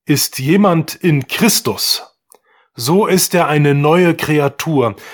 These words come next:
Das Alte ist vergangen, siehe, Neues ist geworden. Das ist der Wochenspruch, der über der kommenden Woche steht und mit dem ich euch alle ganz herzlich begrüße zu unserer Andacht.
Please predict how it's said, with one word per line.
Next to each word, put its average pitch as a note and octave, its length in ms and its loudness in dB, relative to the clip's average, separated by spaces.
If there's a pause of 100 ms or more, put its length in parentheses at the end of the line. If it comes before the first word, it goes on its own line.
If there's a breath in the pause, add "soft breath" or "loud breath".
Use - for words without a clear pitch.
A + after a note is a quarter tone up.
(120 loud breath)
Das D3+ 220 -2
Alte B3 440 0
ist - 260 0
vergangen, E3+ 640 2 (380 soft breath)
siehe, F#3 580 2
Neues E3 680 2
ist - 680 -2 (1000)
geworden. A#2 560 -2 (1000)
Das C#3 300 -2
ist - 340 -2
der B2+ 160 -2
Wochenspruch, - 720 -4 (440 soft breath)
der C#3 80 -2
über C#3 220 -2
der B2+ 180 0
kommenden D3+ 560 0
Woche D#3 260 0
steht F3+ 480 0 (420 soft breath)
und D3 180 -8
mit C3+ 180 -2
dem E3+ 220 2
ich - 180 -4
euch D#3+ 400 0
alle F3 260 4
ganz E3+ 300 0
herzlich D#3 480 -2
begrüße C#3 480 -2
zu A#2+ 180 -4
unserer G#2+ 300 -2
Andacht. - 580 -10